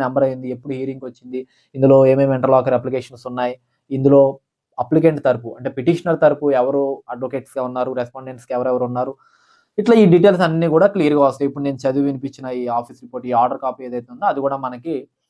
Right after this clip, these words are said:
సుప్రీంకోర్టు అఫీషియల్ వెబ్‌సైట్‌లో దొరుకుతుంది. మీలో ఎవరైనా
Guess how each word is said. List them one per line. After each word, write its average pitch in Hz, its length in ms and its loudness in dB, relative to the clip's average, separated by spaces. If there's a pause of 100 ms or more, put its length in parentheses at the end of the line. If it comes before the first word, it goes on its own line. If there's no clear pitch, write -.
(200)
సుప్రీంకోర్టు 131 500 -2
అఫీషియల్ 123 320 -6
వెబ్‌సైట్‌లో 123 460 -10
దొరుకుతుంది. 107 360 -8 (320)
మీలో 208 240 6
ఎవరైనా 175 280 0